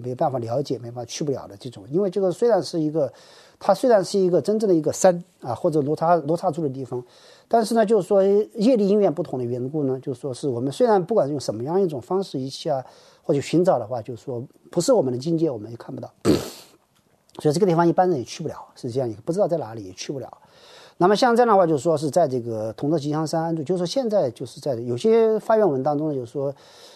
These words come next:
呃，对莲花大师心特别大的，他也会专门念诵这个，呃，专门念诵莲师的心咒，呃，也专门通过同摄吉祥山愿文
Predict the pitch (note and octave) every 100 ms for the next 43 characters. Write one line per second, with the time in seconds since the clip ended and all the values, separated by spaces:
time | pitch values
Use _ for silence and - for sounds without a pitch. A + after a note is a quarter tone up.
0 | _ _ C3+ A#2+ F3+ D3+ E3 E3 D3+ D3
1 | E3 - B3+ E3+ B2 A2+ G#2 G2+ D#3+ A#2+
2 | - E3+ C3+ A#2+ - G#3 F3 D3+ D3 A#2
3 | C3 A2 G2+ G#2 G2+ - _ _ _ C3+
4 | - G#3 G3+ F3+ F#3+ D#3+ D3+ B2+ B2 D3
5 | C3+ - C#3+ C#3+ B2 G#2 _ _ _ -
6 | A2+ G#2 A2 G#2+ G#3+ G#3+ E3+ D3+ - -
7 | F#3+ F3 B2+ D3+ D#3 D3 D3+ D#3 E3 F3+
8 | G3+ B2+ A2 D3